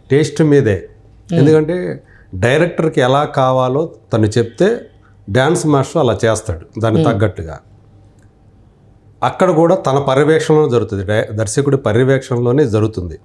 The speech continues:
Speaker 2: Hmm.
Speaker 1: ఒకవేళ దర్శకుడు తను వేరే బిజీగా ఉండో పోస్ట్ ప్రొడక్షన్లో,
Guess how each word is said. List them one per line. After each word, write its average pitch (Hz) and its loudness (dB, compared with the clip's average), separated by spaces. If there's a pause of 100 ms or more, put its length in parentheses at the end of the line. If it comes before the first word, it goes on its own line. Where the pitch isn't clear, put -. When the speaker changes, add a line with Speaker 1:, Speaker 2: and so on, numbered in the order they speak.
(160)
Speaker 2:
Hmm. 127 -4 (540)
Speaker 1:
ఒకవేళ 127 0
దర్శకుడు 151 0
తను 127 2
వేరే 135 0 (440)
బిజీగా 120 0
ఉండో 113 -2 (640)
పోస్ట్ 117 -2
ప్రొడక్షన్లో, 104 0